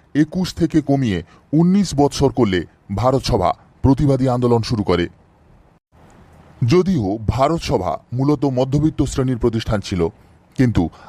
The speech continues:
আসামের চা বাগানের শ্রমিকদের স্বার্থ রক্ষার জন্য এই সভা প্রচার আন্দোলন শুরু করে। ভারত সভার সার্বিক কার্যকলাপ প্রসঙ্গে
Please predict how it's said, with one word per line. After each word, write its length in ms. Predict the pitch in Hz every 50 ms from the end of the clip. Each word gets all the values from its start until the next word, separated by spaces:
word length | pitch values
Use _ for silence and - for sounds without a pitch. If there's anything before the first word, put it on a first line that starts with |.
| - -
আসামের 460 | - 113 127 - - 151 147 147 143
চা 260 | - - - 127 127
বাগানের 380 | 135 135 127 131 131 131 131 123
শ্রমিকদের 520 | - - 131 117 123 123 110 107 123 123
স্বার্থ 320 | 113 - 117 107 - - 127
রক্ষার 340 | 117 117 113 - 127 110
জন্য 380 | 101 113 117 117 110 92 78 78 - - - _ _ _
এই 180 | - 135 135 143
সভা 400 | - - 127 120 - - 80 64 - - - _ _ - _
প্রচার 320 | 131 127 120 - 135 131
আন্দোলন 300 | 123 113 110 110 107 104
শুরু 220 | 98 - 107 95 90
করে। 260 | - 90 85 82 76 - _ _ _ _ _ _ _ _ _ _ _ _ - _ _ _ _ - - - - - - - - - _ - - - - - 123 127
ভারত 300 | 120 123 147 165 175 165
সভার 320 | - 175 175 160 160 170
সার্বিক 480 | 170 - - 131 127 135 131 143 143 -
কার্যকলাপ 540 | - 123 117 113 127 127 - 127 131 127 123
প্রসঙ্গে 480 | - 127 - - 131 120 95 82 78